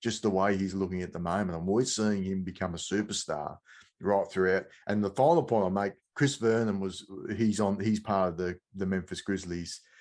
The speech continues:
uh, commentary team, and he uh, does the post-game show there,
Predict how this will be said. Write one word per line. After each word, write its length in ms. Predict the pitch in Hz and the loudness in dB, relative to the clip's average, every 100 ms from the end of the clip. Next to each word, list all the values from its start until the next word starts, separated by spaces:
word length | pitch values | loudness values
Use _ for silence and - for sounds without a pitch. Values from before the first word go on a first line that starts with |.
| - - | -12 -4
uh, 200 | 90 87 | -4 -4
commentary 460 | - 104 98 - 90 | -2 -2 -2 -4 -6
team, 380 | - 92 95 90 | 0 2 2 0
and 100 | 87 | -2
he 300 | 95 87 87 _ _ 90 | -4 -4 -10 _ _ -6
uh, 360 | 90 87 85 85 - - | -4 -4 -4 -4 -6 -4
does 220 | 90 85 | -4 -2
the 80 | 92 | -4
post-game 540 | 101 107 - 101 92 | 0 0 0 -4 -4
show 260 | 85 90 90 | -4 -6 -2
there, 320 | 87 87 | 0 0